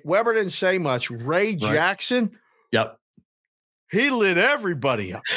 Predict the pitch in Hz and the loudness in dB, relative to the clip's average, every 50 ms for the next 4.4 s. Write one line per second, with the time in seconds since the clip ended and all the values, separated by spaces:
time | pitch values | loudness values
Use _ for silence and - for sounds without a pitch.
0 | - 147 147 143 131 156 214 240 247 226 185 - - 233 247 226 185 170 175 156 | 0 0 0 2 2 2 4 4 2 0 -2 0 0 0 2 2 0 -2 -2 -4
1 | - - 190 175 160 - - - 170 160 170 180 196 202 220 214 180 165 165 160 | -2 0 0 0 0 -2 -6 -4 -2 0 0 2 2 2 0 0 0 0 0 0
2 | 156 170 190 180 180 175 165 165 160 151 147 135 127 - 160 151 143 131 123 110 | 0 0 2 0 2 2 2 2 0 0 -2 -4 -4 -2 0 0 0 0 0 0
3 | 139 147 151 147 139 127 123 117 110 - - 123 113 92 104 110 156 175 175 156 | 0 0 2 2 0 0 -2 -2 -4 -2 -2 -2 -2 -2 0 0 0 0 0 0
4 | 143 131 151 139 123 123 113 - | 0 0 0 0 0 -2 -2 -2